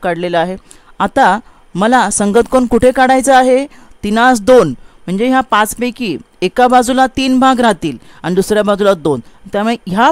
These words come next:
पॉइंटजवळ मला समांतर रेषा काढायची आहे, म्हणून मी ह्या चापाप्रमाणे दुसरा चाप काढला.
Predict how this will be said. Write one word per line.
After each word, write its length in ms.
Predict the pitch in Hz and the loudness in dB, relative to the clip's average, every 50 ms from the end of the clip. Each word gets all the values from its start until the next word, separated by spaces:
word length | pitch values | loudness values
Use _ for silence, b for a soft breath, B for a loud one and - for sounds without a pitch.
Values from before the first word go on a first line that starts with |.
| 330 - | 0 0
पॉइंटजवळ 600 | 262 247 220 214 208 202 185 202 185 185 180 196 | 0 0 0 0 -2 -2 -2 0 0 2 0 0
मला 340 | 175 175 170 160 160 175 180 | -2 -4 -4 -2 -4 -4 -4
समांतर 480 | - 180 151 147 147 147 151 127 160 | -6 -8 -6 -6 -6 -6 -8 -8 -10
रेषा 240 | 143 143 131 - 147 | -10 -10 -10 -12 -12
काढायची 420 | - - 131 131 131 123 - - | -12 -10 -10 -10 -10 -10 -12 -14
आहे, 80 | 120 117 B B B B B B - | -14 -14 B B B B B B -8
म्हणून 280 | 165 185 214 254 254 | -4 -4 -2 -2 -2
मी 100 | 247 240 | -2 -2
ह्या 260 | 220 196 190 180 190 190 | -2 -2 0 0 -2 -2
चापाप्रमाणे 880 | - - 175 156 - 170 160 160 - 165 165 170 196 233 240 214 180 165 b b b b - - | -2 -2 -2 -2 -2 -2 -4 -2 -2 -2 -2 0 0 0 -2 -2 -4 -8 b b b b -6 -6
दुसरा 320 | 160 156 - 180 170 170 | -4 -4 0 0 0 0
चाप 280 | 165 - - 156 156 165 - _ | 0 -2 -2 -4 -4 -4 -6 _
काढला. 300 | 185 175 170 170 185 233 | -6 -6 -4 -6 -8 -10